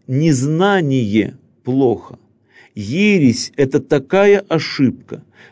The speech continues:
в которой человек любит свою ошибку. Он любит её как своё, потому что это плод его усилий, это пл-, это его откровение.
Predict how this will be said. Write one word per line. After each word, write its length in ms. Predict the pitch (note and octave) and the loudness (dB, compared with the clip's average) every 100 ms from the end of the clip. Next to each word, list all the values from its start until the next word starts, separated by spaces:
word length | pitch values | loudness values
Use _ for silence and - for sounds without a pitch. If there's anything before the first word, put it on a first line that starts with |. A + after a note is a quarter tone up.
| _ | _
в 80 | - | -4
которой 480 | C3 E3+ F3 E3 | 0 4 6 4
человек 840 | - D3 C#3+ C#3+ B2+ E3 B2+ F#2+ - _ | 2 0 2 2 2 2 0 0 -14 _
любит 840 | G#2+ A2 D#3 F3 A#2+ B2 - - _ _ _ _ | -6 -4 -2 -2 -2 -2 -2 -10 _ _ _ _
свою 880 | - - A#2 B2+ A2+ F2+ B2 A#2+ - | -18 -10 -4 0 -2 0 0 -2 -6
ошибку. 720 | B2+ A#2 - B2 B2 _ _ _ _ _ _ | -10 -10 -8 -8 -8 _ _ _ _ _ _
Он 340 | D3+ E3 D#3 - | 2 2 0 -8
любит 640 | B2 C#3+ G3 C#3+ B2+ - | -4 -2 -2 0 -2 0
её 460 | C3 A#2+ E3 D#3+ B2 _ _ | 0 2 4 2 -2 _ _
как 340 | D3 C3+ C3+ _ | -4 -4 -6 _
своё, 840 | - - F2+ E2+ A#2 E2+ C3 B2 - _ _ _ _ | -18 -16 -10 -4 -4 -2 -2 -2 -6 _ _ _ _
потому 360 | - A#2+ C#3+ D3+ | -6 -2 -2 -2
что 160 | C3+ | 0
это 180 | D3 D3 | 0 0
плод 500 | C3+ D3 E3 E3 - | -2 0 4 2 0
его 600 | A2+ D3 C#3+ A#2+ E3+ C#3 | -4 -4 -4 2 2 2
усилий, 680 | - A#2+ - - G#2+ F#2+ - _ _ _ | -2 -10 -12 -8 -8 -8 -14 _ _ _
это 260 | A#2+ A#2 C3+ | -8 0 -2
пл-, 300 | - C3+ D3+ | 0 0 0
это 240 | D3+ C3+ | 0 2
его 680 | C3+ C#3 A#2 G2 D#3+ F3 - | 2 2 -2 2 4 4 2
откровение. 840 | B2 - - B2 A#2+ D#3 B2 F#2 | -6 -12 -4 -2 -2 -2 -4 -6